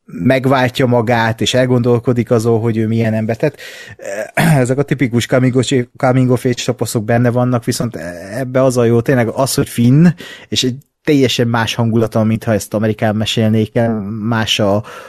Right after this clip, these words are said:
a fókusz, illetve nagyon szimpatikusak ezek a fiatalok a filmben, és, ö,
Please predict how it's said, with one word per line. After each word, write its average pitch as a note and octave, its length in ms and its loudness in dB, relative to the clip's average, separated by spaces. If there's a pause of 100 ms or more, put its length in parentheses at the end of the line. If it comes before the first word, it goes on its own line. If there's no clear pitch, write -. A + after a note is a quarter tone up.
(120)
a - 80 -6
fókusz, C3 720 2 (1040)
illetve A#2+ 640 2
nagyon G#2+ 520 0
szimpatikusak G#2 680 -4
ezek G2+ 200 -4
a - 40 -2
fiatalok G2+ 540 0
a - 40 -4
filmben, G#2 640 0 (440)
és, G2 520 -2
ö, G#2+ 200 2